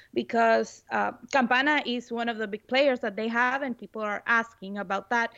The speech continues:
But for example, with Ascona, we know that he has an injury, and I have been asking for weeks because he has a World Cup to play, and he's the captain of the team. And I've gotten just answers, "Yes, he's gonna be ready. Yes, it's,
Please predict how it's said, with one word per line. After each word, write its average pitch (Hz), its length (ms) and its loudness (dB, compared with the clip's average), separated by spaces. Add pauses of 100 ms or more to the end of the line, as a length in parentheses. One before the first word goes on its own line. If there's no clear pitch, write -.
(240)
But 247 180 -2
for 269 140 4
example, 285 500 2
with 240 140 2
Ascona, 254 600 0 (180)
we 254 160 0
know 240 200 2
that 240 140 4
he 226 140 -2
has 208 180 -2
an 220 120 -4
injury, 269 480 2
and 214 140 -4
I 202 100 -2
have 208 180 -6
been 202 220 -6
asking 226 460 -2
for 196 200 -2
weeks 285 360 2
because 185 300 -6
he 220 140 -4
has 208 180 -2
a 202 80 0
World 233 280 2
Cup 226 180 0
to 208 80 0
play, 294 280 4
and 208 100 -2
he's 220 160 -4
the 208 100 -2
captain 196 560 -4
of 185 100 -6
the 185 140 -4
team. 294 340 2 (420)
And 277 260 2 (200)
I've 269 220 2
gotten 294 320 2
just 285 220 -2
answers, 226 460 -2
"Yes, 254 240 2
he's 262 160 -10
gonna 285 220 -6
be 254 120 -4
ready. 208 340 -2
Yes, 233 420 0
it's, - 200 -12